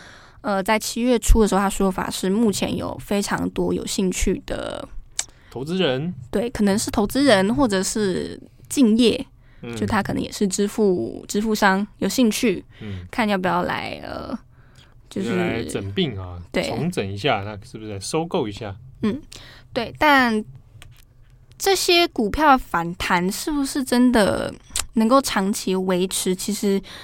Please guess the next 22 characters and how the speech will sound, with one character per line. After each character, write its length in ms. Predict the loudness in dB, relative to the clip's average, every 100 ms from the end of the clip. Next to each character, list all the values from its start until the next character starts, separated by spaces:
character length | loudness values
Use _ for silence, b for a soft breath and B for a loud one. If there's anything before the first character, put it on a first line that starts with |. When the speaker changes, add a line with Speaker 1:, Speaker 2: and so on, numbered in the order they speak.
| B -2
Speaker 1:
呃， 540 | 0 0 -4 -8 -12 -18 _ -2
金 160 | 4
融 100 | 6
方 100 | 6
面 140 | 6 6
的 40 |
专 240 | 4 4 4
家 200 | 4 4
也 140 | 2 0
并 160 | 0 2
不 140 | 0
是 120 | -2
很 200 | -4 -2
乐 160 | -2 -2
观 240 | -4 -8 -8 -10
啦。 120 | -12 B B B 0
那 280 | 4 6 6
有 180 | 4 4
一， 100 | 4
有 140 | 6 6
一 60 |
些 300 | 6 4 2